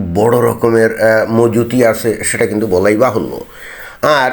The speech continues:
এই বড় ধরনের মজুত যদি, আহ, করতে হয়, তাহলে নিশ্চয়ই রাতারাতি করে নেই।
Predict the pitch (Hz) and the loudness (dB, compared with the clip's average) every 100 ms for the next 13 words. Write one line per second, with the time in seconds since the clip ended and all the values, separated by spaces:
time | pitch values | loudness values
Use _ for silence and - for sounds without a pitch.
0 | 131 135 131 135 131 147 147 143 135 139 | 0 0 2 2 2 2 2 2 2 2
1 | 147 156 156 147 131 123 127 127 120 120 | 4 2 0 -2 0 2 2 2 0 0
2 | 127 117 120 113 107 127 131 127 123 135 | -2 2 0 2 0 0 2 0 0 -2
3 | 131 120 135 131 131 117 107 87 87 95 | 0 0 0 0 -2 -2 -2 -2 0 0
4 | 131 | -4